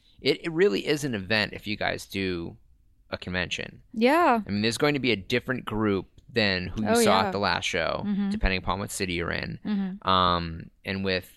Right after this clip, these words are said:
Speaker 1: the number of members that you have, you've got a full army to be at a table, which most importantly means bathroom breaks are easy.
Speaker 2: Oh, that is such,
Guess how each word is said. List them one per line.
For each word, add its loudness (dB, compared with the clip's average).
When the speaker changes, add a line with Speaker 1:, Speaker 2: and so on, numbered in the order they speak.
Speaker 1:
the 0
number 2
of -4
members -4
that -6
you -8
have, 0
you've -6
got 0
a -2
full -2
army 0
to -6
be -2
at 2
a -4
table, -2
which -2
most -2
importantly 2
means -2
bathroom 0
breaks 0
are 0
easy. -4
Speaker 2:
Oh, 4
that 4
is 0
such, -2